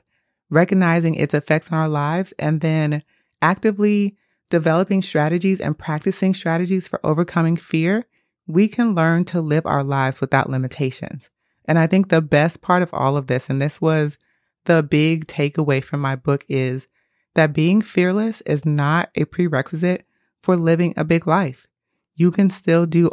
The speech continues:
all of those things that you want to do, your big goals,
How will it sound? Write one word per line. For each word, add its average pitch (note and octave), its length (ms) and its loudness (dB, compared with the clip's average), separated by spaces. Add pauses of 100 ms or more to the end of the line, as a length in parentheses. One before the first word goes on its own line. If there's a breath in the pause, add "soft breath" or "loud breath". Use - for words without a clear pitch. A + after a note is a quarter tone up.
all D3 220 0
of E3+ 140 -4
those E3+ 260 0
things E3 280 -2
that D#3+ 100 -2
you D#3+ 120 -4
want D#3+ 200 0
to F#3+ 40 2
do, C#3+ 220 -2
your C#3 180 -2
big D3+ 220 0
goals, C#3+ 480 -2